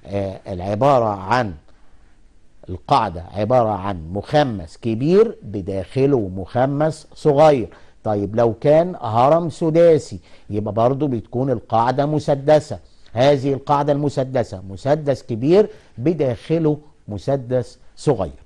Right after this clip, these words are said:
طيب ولتوضيح ذلك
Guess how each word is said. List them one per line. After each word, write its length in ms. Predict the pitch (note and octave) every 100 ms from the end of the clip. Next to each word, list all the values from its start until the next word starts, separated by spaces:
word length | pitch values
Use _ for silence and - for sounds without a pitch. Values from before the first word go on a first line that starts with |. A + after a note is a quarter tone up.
| - - -
طيب 200 | C#3 D3 G#2+ - - _ _ _ - - - - - - - - - - - - - - - _ - - - - - - - _ - - _ - - _ - - - - - - - - -
ولتوضيح 640 | G2+ C#3 C#3 B2+ A#2+ D3 B2
ذلك 800 | G#2 B2 C3 D3+ F3+ - -